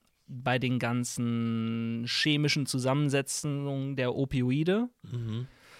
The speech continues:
Speaker 2: Was, was mit Fußnote vierundzwanzig?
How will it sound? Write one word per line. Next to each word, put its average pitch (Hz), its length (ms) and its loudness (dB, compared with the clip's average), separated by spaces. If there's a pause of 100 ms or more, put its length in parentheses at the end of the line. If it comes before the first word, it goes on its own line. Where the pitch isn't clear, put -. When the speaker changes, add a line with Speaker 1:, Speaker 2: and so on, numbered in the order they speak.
(240)
Speaker 2:
Was, 113 200 0
was 117 180 6
mit 117 140 2
Fußnote 113 560 4
vierundzwanzig? 110 1080 0